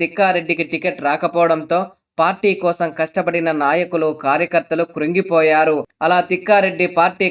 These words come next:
కార్యకర్తలకు ధైర్యం చెప్పి పార్టీ ఆదేశాలను చిరసా వహిస్తూ దళవాయి రామయ్యకు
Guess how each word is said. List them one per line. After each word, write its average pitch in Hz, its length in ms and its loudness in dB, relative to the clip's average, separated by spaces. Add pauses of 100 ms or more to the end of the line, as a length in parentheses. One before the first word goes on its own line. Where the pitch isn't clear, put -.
కార్యకర్తలకు 180 800 0
ధైర్యం 175 360 0
చెప్పి 180 280 -2 (400)
పార్టీ 170 340 0 (120)
ఆదేశాలను 165 680 0 (120)
చిరసా 170 320 0 (100)
వహిస్తూ 160 360 -2 (380)
దళవాయి 190 480 4
రామయ్యకు 170 400 0